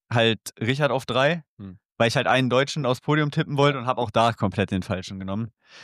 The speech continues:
Speaker 1: Ist jetzt alles, jetzt hätte von dir irgendwie Mimimi kommen müssen oder so.
Speaker 2: Nee, ach du, ich, red du nur mal
Speaker 1: Äh,
Speaker 2: über
Speaker 1: nee, ich
Speaker 2: deinen
Speaker 1: red mir
Speaker 2: Zeug.
Speaker 1: um Kopf und Kragen. Ja, es war
Speaker 2: <laughs>
Speaker 1: schlecht. Han-, ja, ist nicht
Speaker 2: Wie,
Speaker 1: gut.
Speaker 2: wie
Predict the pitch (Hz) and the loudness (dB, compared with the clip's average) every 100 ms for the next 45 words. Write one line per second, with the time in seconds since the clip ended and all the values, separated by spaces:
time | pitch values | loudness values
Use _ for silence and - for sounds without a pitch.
0 | - _ - - 110 120 123 - - _ | -20 _ -12 -8 0 0 0 -4 -16 _
1 | _ - 98 131 - 113 120 117 113 117 | _ -14 -6 -6 -6 -6 -4 -2 -2 0
2 | 123 120 131 - 139 135 131 135 127 127 | 0 0 -2 -2 -4 -4 -2 0 2 4
3 | 127 175 180 104 - 139 180 - 139 123 | 4 4 4 0 -6 -8 -6 -8 -10 -12
4 | 131 185 - 170 151 151 123 117 113 - | -6 -6 -4 -4 -2 2 4 4 4 4
5 | 104 101 117 113 110 101 127 113 165 117 | 2 2 2 4 2 2 0 2 4 4
6 | 123 139 139 - 180 208 254 320 - _ | 2 2 2 2 2 2 0 -2 -4 _
7 | _ 180 202 208 - 156 160 185 _ _ | _ -4 -2 -4 -6 -4 -2 -2 _ _
8 | _ - - - _ - - 156 143 156 | _ -20 -20 -20 _ -6 0 4 6 4
9 | 123 147 | 2 -2